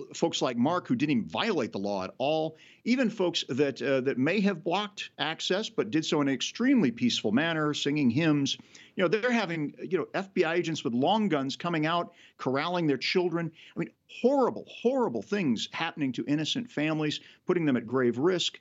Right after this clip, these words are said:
So it's clear the message is intimidation to our folks, to, to pro-life people and people of faith,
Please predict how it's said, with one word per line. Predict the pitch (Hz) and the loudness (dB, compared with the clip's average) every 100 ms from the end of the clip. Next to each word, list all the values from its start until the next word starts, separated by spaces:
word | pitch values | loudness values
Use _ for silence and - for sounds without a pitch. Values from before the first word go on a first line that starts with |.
| - - _ | -20 -20 _
So | - 190 | 0 2
it's | 165 - | 0 0
clear | - 262 262 | -4 -2 2
the | 180 | 2
message | 156 147 135 | 0 -2 2
is | 131 117 - | 2 0 0
intimidation | 113 - 185 208 190 190 196 | 0 2 2 2 2 2 2
to | 190 185 | 2 0
our | 139 160 | 0 -2
folks, | 156 113 131 - | -2 -2 -2 -4
to, | - | -6
to | 123 - 120 | -8 -4 -6
pro-life | 113 151 147 156 160 | -2 0 2 0 -2
people | - 151 156 | -6 -4 -2
and | 123 107 | -2 -2
people | 131 120 | -4 -2
of | 107 | -4
faith, | - 156 156 | 0 0 0